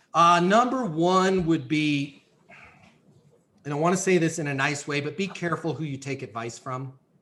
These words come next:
right? Those software companies out there, the people that you meet at N A A, they're all great, okay? They're all trying to help you. That doesn't mean that they have the best advice for you, okay?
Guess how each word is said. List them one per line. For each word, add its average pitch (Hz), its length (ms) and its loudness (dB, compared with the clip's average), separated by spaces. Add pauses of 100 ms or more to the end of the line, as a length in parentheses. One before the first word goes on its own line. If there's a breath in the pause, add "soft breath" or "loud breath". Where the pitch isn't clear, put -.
(120)
right? 135 340 -6 (500 soft breath)
Those 160 260 2
software 170 480 4
companies 165 520 -2
out 151 280 0
there, 151 240 0
the 147 100 -8
people 180 340 -4
that 175 100 2
you 160 80 -6
meet 147 220 -4
at 143 100 -6
N 143 160 -6
A 139 180 -4
A, 135 240 -4 (220 loud breath)
they're 202 260 4
all 175 300 2
great, 131 540 -4 (200)
okay? 151 480 -4 (240 loud breath)
They're 175 260 2
all 185 320 2
trying 165 400 -2
to 143 80 -6
help 139 360 -8
you. 90 160 -16 (320 soft breath)
That 151 220 -2
doesn't 196 340 4
mean 190 200 2
that 160 120 -2
they 160 80 0
have 151 160 -2
the 147 80 -4
best 135 360 -2 (100)
advice 120 480 -6
for 117 240 -10
you, 101 360 -12 (160)
okay? 127 480 -6